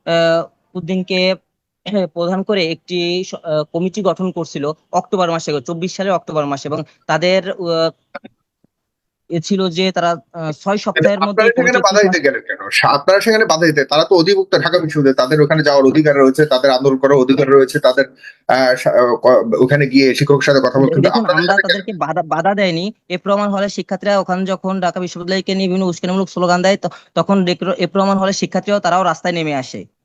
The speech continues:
Speaker 1: তারা রাস্তায় নেমে আ-, তারা, তাদের রাস্তায় নেমে আ-, আসতে দেখেই ডা-, এই সাত কলেজের শিক্ষার্থীরা তারা ওখান থেকে লেজ গুটিয়ে পালায়,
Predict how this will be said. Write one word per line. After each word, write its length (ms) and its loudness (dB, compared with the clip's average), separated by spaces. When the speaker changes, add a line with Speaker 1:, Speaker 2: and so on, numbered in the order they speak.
Speaker 1:
তারা 140 0
রাস্তায় 320 0
নেমে 280 0
আ-, 180 -2
তারা, 320 -2
তাদের 200 -2
রাস্তায় 300 -2
নেমে 160 -4
আ-, 120 -4
আসতে 260 -6
দেখেই 380 0
ডা-, 460 -8
এই 60 -2
সাত 200 -4
কলেজের 200 0
শিক্ষার্থীরা 480 -2
তারা 220 0
ওখান 220 -6
থেকে 320 -8
লেজ 180 -2
গুটিয়ে 220 0
পালায়, 280 -2